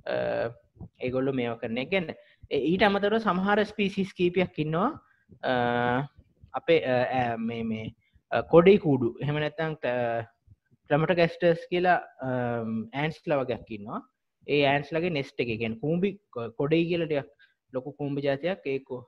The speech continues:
කොඩේ කූඩු වල, අ, නෙස්ටිං කරන, අ, අ, වුඩ්පෙකර්ස් ලා තියෙනවා. අපි ඉස්සරහට කතා කරමු ඒගොල්ලෝ ගැන. හරි. එතකොට ලංකාවේ වුඩ්පෙකර්ස් ලා ගත්තාම, අ, වර්ග, අ, දහයක් ඉන්නවා.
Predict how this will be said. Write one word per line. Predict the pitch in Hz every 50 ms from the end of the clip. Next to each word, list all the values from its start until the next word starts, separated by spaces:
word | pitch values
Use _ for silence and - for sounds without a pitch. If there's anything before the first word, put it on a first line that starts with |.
| _ _ -
කොඩේ | 143 147 160 175 175
කූඩු | 160 165 160 151 156
වල, | 156 160 170 208 247 - - - _ _ _ _ _ _ _ -
අ, | 135 127 123 120 120 120 117 120 120 117 117 117 117 - - 90
නෙස්ටිං | 143 143 147 156 - - 185 175 170
කරන, | 165 175 165 165 170 180 208 254 233 - - _ _ _ _ _ 127
අ, | 127 123 123 123 120 120 120 120 117 113 - _ _ _ _ _ _ -
අ, | 117 113 110 104 104 104
වුඩ්පෙකර්ස් | 104 113 127 131 - 151 139 139 139 - -
ලා | 147
තියෙනවා. | 135 - 139 143 165 165
අපි | 151 -
ඉස්සරහට | 127 - - 131 127 131 120
කතා | 127 127 117 127 127
කරමු | 123 123 127 139 156
ඒගොල්ලෝ | 139 120 120 117 117 113
ගැන. | 110 104 120 190 - _ _ _ _ _ _ _ _ _ _ _ _ _ _ - - _ _ _ _ _ 139
හරි. | 123 107 - - - _ -
එතකොට | 123 156 165 175 175
ලංකාවේ | 165 139 165 202 - 208 208 214
වුඩ්පෙකර්ස් | 208 196 185 - 185 170 180 175 175
ලා | 190 175
ගත්තාම, | 160 147 147 - 160 160 165 170 185 208
අ, | 233 254 233 - - 147 143 139 135
වර්ග, | 127 135 135 147 151 160 175 185 180 - - - - _ _ _ _ _ _ _ - - - - -
අ, | 123 117 117 113 110 110 110 110 107 107 113 113 113 - _ _ _ _ _ _ _ _ _ _ _ _ _ _ _ _ _ _ _ - - - 143
දහයක් | 135 135 170 175 175 - - -
ඉන්නවා. | 143 135 127 120 113 123 180 -